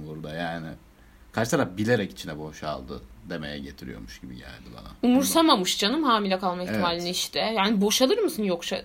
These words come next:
Speaker 2: yoksa
Speaker 1: Ya
Speaker 2: içine?
Speaker 1: z-
Speaker 2: Abi en azından git ertesi güne. Abi millet manyak ya.
Speaker 1: Neyse, korunmasız seks yapmayın.
Speaker 2: Evet.
Speaker 1: Buradan bu sonucu da
Speaker 2: Evet.
Speaker 1: çıkarmış olduk.
Speaker 2: İnsanlara da güvenmemek gerekiyor biraz.
Speaker 1: <laughs> Evet.
Speaker 2: En uzun ilişki ve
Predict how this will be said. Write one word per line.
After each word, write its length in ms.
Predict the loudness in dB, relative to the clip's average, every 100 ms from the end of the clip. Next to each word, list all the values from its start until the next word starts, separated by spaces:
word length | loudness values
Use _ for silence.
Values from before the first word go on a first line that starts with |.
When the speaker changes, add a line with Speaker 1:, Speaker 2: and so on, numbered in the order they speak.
| -4
Speaker 2:
yoksa 280 | -2 0 0
Speaker 1:
Ya 80 | -2
Speaker 2:
içine? 240 | 0 -2 -2
Speaker 1:
z- 60 | -4 -10 -20 -20 -20 -20 0
Speaker 2:
Abi 160 | 2 4
en 120 | 4
azından 320 | 4 4 2
git 120 | 4
ertesi 360 | 4 2 0 -6
güne. 140 | -4
Abi 220 | -2 -2 -2
millet 340 | -2 -2 -2
manyak 500 | -4 -4 -6 -8 -6
ya. 120 | -8 -8 -14 -20 -20 -20 -20 -12 -4
Speaker 1:
Neyse, 200 | -4 -2
korunmasız 460 | 0 0 0 -4
seks 280 | -4 -4 -2
yapmayın. 360 | -6 -6 -12 -16 -10 -2
Speaker 2:
Evet. 240 | 2 0
Speaker 1:
Buradan 260 | -2 -6 -6
bu 60 | -8
sonucu 320 | -8 -8 -4
da 40 |
Speaker 2:
Evet. 200 | -4 -4
Speaker 1:
çıkarmış 340 | -8 -12 -14 -12
olduk. 140 | -4
Speaker 2:
İnsanlara 440 | -2 0 0 0
da 60 | -2
güvenmemek 560 | -2 0 0 -2 -6 -8
gerekiyor 400 | -10 -8 -8 -8
biraz. 360 | -8 -8 -10 -6
Speaker 1:
<laughs> 120 | -4 -2
Evet. 260 | -2 -6 -10 -16 -18 0
Speaker 2:
En 140 | 4 6
uzun 180 | 4 2
ilişki 420 | 0 -2 -2 2
ve 520 | 2 2 4 4 2